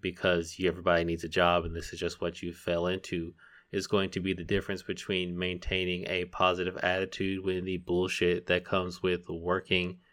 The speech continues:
with anybody hits you, versus, uh, being down and out, uh, depressed, and really having that stuff rock you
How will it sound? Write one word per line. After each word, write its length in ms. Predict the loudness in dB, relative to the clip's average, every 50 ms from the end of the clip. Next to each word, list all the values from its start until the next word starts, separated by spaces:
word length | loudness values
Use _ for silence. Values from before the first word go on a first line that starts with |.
| _ _ _
with 200 | 0 0 0 0 2
anybody 640 | 0 0 2 0 0 4 6 6 6 6 4 2 -2
hits 420 | -4 -2 -2 -2 -2 -4 -6 -6 -4
you, 220 | -2 -2 -4 -6 -12 _ _ -20 _ _ _ _ _
versus, 960 | 0 4 6 6 6 6 4 4 6 8 8 8 6 4 0 -2 -6 -10 -8 -6
uh, 240 | -4 -4 -4 -4 -6 -8 -12 -20 _ _
being 320 | 0 2 2 2 0 2
down 300 | 4 4 6 6 6 4
and 120 | 2 2 2
out, 320 | 4 4 4 2 0 -4 _ _ _ _ _ _ _ _ _ _ _
uh, 200 | -8 -8 -8 -10 -12 -16 -10 -8
depressed, 540 | -8 -8 -2 2 4 4 4 4 2 0 -2
and 200 | -2 -2 -2 0
really 260 | 0 2 2 2 2
having 360 | 2 2 2 2 2 0 -2
that 180 | -2 -2 -4 -6
stuff 360 | -6 -2 -2 -2 -2 -4 -6 -10
rock 500 | -6 0 4 4 4 4 4 0 -6 -8
you 260 | -6 -6 -6 -8 -10